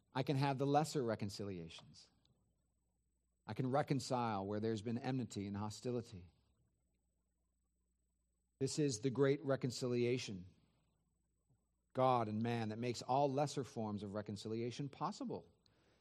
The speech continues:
Indeed, in this verse, we are told of the reconciliation between God and sinners procured for us at the cross, at the cross.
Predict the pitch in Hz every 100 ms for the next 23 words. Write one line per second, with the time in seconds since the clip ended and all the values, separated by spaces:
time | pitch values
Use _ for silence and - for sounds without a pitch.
0 | _ _ _ 143 151 180 185 185 - 147
1 | 202 175 160 160 147 - 180 180 170 135
2 | 139 135 180 190 170 196 170 123 120 143
3 | 123 117 120 107 147 160 151 135 - 139
4 | 113 107 - - - _ - 165 - -
5 | 202 220 233 233 151 117 113 110 - -
6 | 147 - 135 - - 185 147 101 - -
7 | - - 139 160 - 247 175 - -